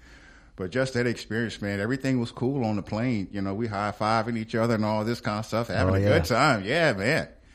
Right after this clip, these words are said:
Speaker 2: Everybody's gonna get that last little drink in or whatever, and then you realize that, nope, they pull you off the plane.
Speaker 1: I didn't know that.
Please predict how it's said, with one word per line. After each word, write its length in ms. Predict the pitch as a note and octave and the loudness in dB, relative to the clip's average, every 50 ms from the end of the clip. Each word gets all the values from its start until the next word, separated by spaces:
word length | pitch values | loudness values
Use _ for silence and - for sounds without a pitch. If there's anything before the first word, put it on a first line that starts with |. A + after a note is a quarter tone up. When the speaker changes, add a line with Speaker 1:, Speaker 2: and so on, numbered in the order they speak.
| - - - - | -20 -18 -6 0
Speaker 2:
Everybody's 320 | G#2+ G#2 G#2 A2+ A2+ A2+ G#2+ | 2 4 8 8 8 8 8
gonna 120 | A#2+ A2 | 6 6
get 140 | A2+ A#2 A2 | 6 6 6
that 120 | A2 G#2 | 6 4
last 480 | G#2 A2 A2+ A#2 A2+ A#2 A#2 A2+ - - | 6 4 6 6 6 6 4 4 4 4
little 180 | B2+ B2 A#2 | 4 6 6
drink 460 | A2+ G#2+ A2+ A#2+ A#2 A#2 A#2+ A2 - B2+ | 4 6 6 6 8 8 6 6 6 8
in 220 | A#2+ A#2+ A#2 A#2 | 8 8 8 8
or 80 | A#2 A2+ | 8 8
whatever, 360 | A#2 A2+ A#2+ A#2+ A#2+ A#2 A#2+ | 8 8 8 8 8 8 8
and 120 | A2 G#2+ G#2+ | 8 8 8
then 100 | G#2 G#2 | 6 6
you 160 | G2+ A2 A2+ A2 | 6 4 4 4
realize 420 | A2+ A2+ A2+ A2+ A2+ G#2+ G#2+ G2 | 4 4 4 6 6 4 4 2
that, 120 | G#2 F#2 F#2 - - - - - | 0 -4 -6 -10 -16 -8 -2 0
nope, 180 | G#2+ G#2+ A2+ - - - - - - - - - | 0 0 0 -2 -10 -20 -20 -20 -20 -14 -4 2
they 120 | G#2+ A2 | 4 4
pull 260 | A2+ - - B2+ A#2+ A#2+ | 4 4 4 4 6 6
you 200 | A2 G#2+ G2+ G2 | 6 6 6 4
off 180 | G#2 A2 - | 4 4 4
the 60 | C#3+ | 4
plane. 380 | - - B2+ A2+ G2+ G2 F#2 F2+ | 4 6 6 6 6 4 4 4
Speaker 1:
I 100 | G#2 D#3 | 4 4
didn't 200 | E3+ F3 F3 D3+ | 6 4 4 2
know 120 | D3+ E3+ G3+ | 2 2 4
that. 320 | C#3+ G2+ D#2 - - - | 2 2 0 -4 -10 -14